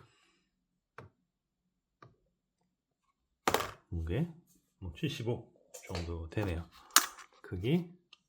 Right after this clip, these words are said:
어, 한 십오점오, 한 십 센치 정도 되고 있습니다.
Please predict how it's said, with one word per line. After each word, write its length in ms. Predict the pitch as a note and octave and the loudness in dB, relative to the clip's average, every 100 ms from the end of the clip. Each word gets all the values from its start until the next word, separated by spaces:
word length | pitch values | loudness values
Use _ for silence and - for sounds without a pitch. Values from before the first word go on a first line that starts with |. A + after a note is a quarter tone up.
| _ _ _ _ _ | _ _ _ _ _
어, 440 | G2+ F#2+ F#2 F2+ F2 | -6 -4 -2 -2 -2
한 140 | F2+ | -4
십오점오, 1000 | E2+ - - G#2 - - G2+ G2+ G2 G2 G#2+ F2 - _ _ _ - - - - _ _ _ _ _ _ _ _ - - _ | -6 -8 -8 -10 -6 -2 0 0 0 4 4 4 -4 _ _ _ -12 -12 -20 -20 _ _ _ _ _ _ _ _ -20 -20 _
한 180 | A2 F#2+ | -8 -6
십 220 | F2+ - | -8 -10
센치 560 | - - C3+ - G2+ D#2+ - - | -6 0 0 0 -4 -4 -10 -12
정도 180 | - G2 F2+ C3 D3+ C#3 - | 0 6 10 12 10 4 -2
되고 240 | G#2+ F#2+ | -2 0
있습니다. 580 | F2 E2+ - E2+ E2 | -2 -2 -4 -4 -6